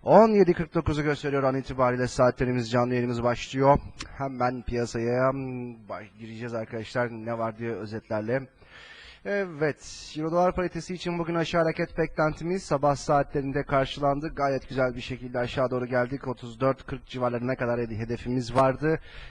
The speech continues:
Bir bacak yaptık İngiltere, e, sabah saat dokuz on arasındaki barda.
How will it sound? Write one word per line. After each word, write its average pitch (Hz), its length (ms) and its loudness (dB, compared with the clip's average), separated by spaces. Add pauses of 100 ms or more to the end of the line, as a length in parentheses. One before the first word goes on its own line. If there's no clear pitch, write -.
(140)
Bir 170 80 -2
bacak 175 340 2
yaptık 175 480 -2
İngiltere, 123 1300 0
e, 120 40 -6
sabah 131 280 2
saat 131 340 0
dokuz 127 260 -4
on 117 100 -2
arasındaki 143 460 -4
barda. 151 380 4